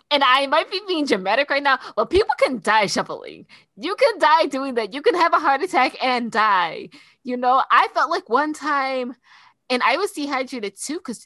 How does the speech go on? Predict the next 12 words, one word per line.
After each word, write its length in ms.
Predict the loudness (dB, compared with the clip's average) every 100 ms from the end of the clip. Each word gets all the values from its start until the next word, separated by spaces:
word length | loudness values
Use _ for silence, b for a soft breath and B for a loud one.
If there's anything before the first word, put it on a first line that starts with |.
| -6
it's 160 | -6
hard 240 | -6 -6 -6
work. 160 | -10
You 60 | -12
start, 220 | -12 -10
like, 160 | -12 -14
sweating, 480 | -16 -4 -4 -2 -6
you 120 | -8
get 200 | -6 -6
hot. 400 | -2 2 2 0 b b b b b -2
I 260 | 2 2 2
swore 840 | -8 -12 -4 -2 -2 -4 -10